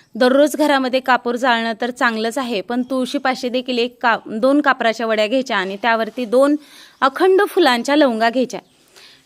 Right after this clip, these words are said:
जेणेकरून आपल्या घरामध्ये असलेली नकारात्मकता, वाईट शक्ती, नजरदोष, वास्तुदोष, नकारात्मकता यासारख्या समस्या, अडचणी ज्या काही आहेत तर त्या दूर होतात.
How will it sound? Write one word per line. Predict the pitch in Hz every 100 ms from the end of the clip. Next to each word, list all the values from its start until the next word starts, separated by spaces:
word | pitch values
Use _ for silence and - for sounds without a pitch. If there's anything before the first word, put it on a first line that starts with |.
| 247
जेणेकरून | 302 311 415 415
आपल्या | 311 269 285
घरामध्ये | 285 311 285 277
असलेली | 285 285 269 269
नकारात्मकता, | 277 269 254 247 247 240 226 226 214
वाईट | 220 240 269
शक्ती, | - 277 - - 208 202 202 -
नजरदोष, | 262 233 285 214 220 208 220 220
वास्तुदोष, | 220 233 - 269 240 214 208 -
नकारात्मकता | 226 220 262 269 269 269 269 240 202 180 - - _
यासारख्या | 240 247 302 294 277 269
समस्या, | - 269 247 - 226 208
अडचणी | - 220 220 240 208 180
ज्या | 254 240
काही | 302 302
आहेत | 302 277 269 196 _ -
तर | 254
त्या | 262 269 - _ _
दूर | 220 233
होतात. | 196 185 175